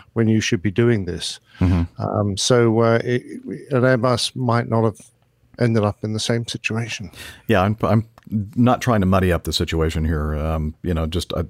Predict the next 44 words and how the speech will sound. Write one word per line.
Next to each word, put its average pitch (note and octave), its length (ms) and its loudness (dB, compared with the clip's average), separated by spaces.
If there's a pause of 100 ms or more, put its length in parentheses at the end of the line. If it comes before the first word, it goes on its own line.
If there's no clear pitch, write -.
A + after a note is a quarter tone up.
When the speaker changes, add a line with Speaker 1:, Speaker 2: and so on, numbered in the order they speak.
(320)
Speaker 2:
it G2 280 0
just A#2+ 180 0
came A#2+ 180 2
to F2+ 80 2
mind E2+ 280 4
that D#2+ 60 2
he E2+ 60 0
said E2 140 0
he F2 300 0
couldn't F2 320 0
think F2 180 0
of D#2 80 2
any E2 180 4
other D2+ 180 0
case E2 360 0
when D#2+ 260 0 (600)
pilots F2 320 0
were F2 120 2
putting F2 260 0
in D#2+ 160 4
opposite D#2 400 0
controls C#2+ 560 -2
and C2+ 140 2
not D#2+ 180 0
saying G#1 240 0
something - 300 -4
about - 240 -2
it. A#1+ 80 -6
And - 100 -4
I'm - 100 0
thinking, E2 340 -2
well, A#2 120 4
Speaker 1:
No, C#3+ 60 4
Speaker 2:
I, A#2 80 2
Speaker 1:
no, A#2 120 4
Speaker 2:
I A2 40 2
can F#2+ 160 0
Speaker 1:
s-, - 40 -4
Speaker 2:
think - 160 4
of - 120 2
Speaker 1:
certainly - 20 2
Speaker 2:
some B2+ 140 4
Speaker 1:
not. B2 120 4
Speaker 2:
other, G2 200 0